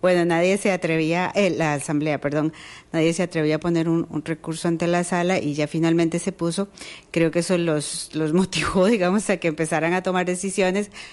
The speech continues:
pero estas dos ult-, estas dos que fueron las más antiguas y que en donde ellos no tomaron la decisión, pues son las que están pendientes. Quiero decir que esta, esta práctica como de acumular nombramientos ya viene siendo tradición, <laughs> ¿verdad?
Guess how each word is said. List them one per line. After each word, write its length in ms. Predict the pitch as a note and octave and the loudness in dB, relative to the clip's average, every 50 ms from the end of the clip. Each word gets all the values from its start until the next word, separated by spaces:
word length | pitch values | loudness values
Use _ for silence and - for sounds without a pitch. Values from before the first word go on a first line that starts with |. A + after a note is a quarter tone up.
| - - - - - - | -20 -20 -20 -14 -2 0
pero 260 | F#3+ F#3+ F#3+ G3+ G3 - | 2 4 4 4 2 2
estas 340 | F3+ F3 E3+ - F#3 F3+ F3 | 0 -2 0 0 0 0 0
dos 220 | F3+ F#3 F3+ F3+ G3 | 0 0 0 0 -2
ult-, 140 | F3+ F3 E3+ - - - - | -2 -4 -4 -8 -16 -14 -10
estas 320 | - E3 - - F#3+ G3 F#3+ | -10 -8 -2 0 -2 0 2
dos 320 | G#3+ G#3 G#3+ G#3 - - | 2 2 2 0 -4 -8
que 160 | - - F#3 | -6 -6 -6
fueron 280 | D#3 - E3 D3+ D#3+ E3 | -2 -2 -2 0 0 0
las 80 | F3 F3 | 0 2
más 200 | F3+ F3 F3+ F3 | 2 0 0 0
antiguas 460 | F#3+ F#3 F3+ - G3 F3+ F#3 F#3 F#3+ - | -2 -4 -2 -2 -2 0 0 0 -2 -4
y 40 | D#3+ | -6
que 140 | - - - | -8 -8 -6
en 120 | A2+ A#2+ | -6 -6
donde 240 | - - E2 A2 C3+ | -6 -6 -4 -2 -2
ellos 220 | C3+ C3 D3 C#3+ | -2 -2 -2 0
no 140 | D#3 D#3 D3+ | 0 -2 -2
tomaron 400 | - E3+ E3 E3 D#3 D#3 D#3+ E3 | -2 0 0 0 2 2 0 0
la 100 | D#3+ D#3+ | 2 2
decisión, 540 | E3 E3 - F#3 E3+ - - F3+ E3+ F#3 F#3 - - - - - - - - | 0 0 -2 -4 -4 -2 -2 -2 -2 -2 -6 -10 -18 -20 -20 -20 -20 -12 -6
pues 160 | - E3+ D#3 | -4 -2 0
son 100 | E3+ D3+ | 0 0
las 160 | D#3 D#3+ D#3+ | 0 0 -2
que 100 | - - | -4 -8
están 280 | F3 - - E3 D#3+ D#3+ | -6 -2 0 0 0 2
pendientes. 580 | F3 E3+ E3 E3 D#3+ D#3+ D#3 D3+ D#3 D3 - - - - - - - _ | 2 2 2 2 2 2 2 2 0 -4 -6 -10 -16 -18 -18 -18 -10 _
Quiero 180 | - A3+ G3+ | 0 2 2
decir 280 | C4 C4 - D4+ C4+ - | 2 2 2 0 -2 0
que 200 | - - C4+ - - | 0 0 0 2 2
esta, 280 | G3+ A3 G#3 - - A#3+ | 0 0 0 0 -2 0
esta 320 | - - G3 - A3+ A3 A3 | 0 0 0 0 0 0 2
práctica 520 | A#3+ A#3+ A#3+ A#3+ - B3+ - - C4 B3+ | 0 0 0 -2 -4 -4 -2 -2 -2 -2
como 240 | C4 B3+ A3+ G#3+ G3+ | -2 -2 -2 0 2
de 120 | F#3 F3 | 2 2
acumular 1040 | E3 E3 - - G3 F#3 F3+ F3+ F3+ F3+ F3+ F#3+ G#3 G#3+ A#3 B3 C4 C4+ D4 C#4+ C#4 | 0 0 -2 -2 0 0 2 2 2 2 2 2 4 4 2 2 2 0 -2 -2 -2
nombramientos 1080 | B3+ B3+ B3 A#3+ A#3 G#3+ G#3 G3 F#3 G3 A3 C4+ A#3 A#3 A#3+ A#3 A#3 - C#4+ C4+ - - - - - - - - - - | 0 2 4 4 4 4 4 2 4 4 4 4 4 2 0 0 0 0 -2 -2 -2 -8 -14 -20 -20 -20 -20 -20 -16 -6
ya 240 | F3+ F#3+ G#3+ G#3+ | -2 2 2 4
viene 360 | A3+ B3 B3 B3+ B3+ B3 C4+ B3+ | 4 4 2 2 2 2 2 0
siendo 380 | - C4+ B3+ A#3+ A#3+ B3 B3+ B3 | 2 2 2 2 2 2 2 2
tradición, 640 | - A#3+ A3+ G#3 F3 D#3 - - - D#3 C#3 C#3 - | 2 2 2 2 0 -2 -4 -4 -6 -6 -6 -6 -8
<laughs> 40 | - | -10
¿verdad? 280 | F3 D#3 D#3+ C3 E3+ | -8 -6 -4 -4 -4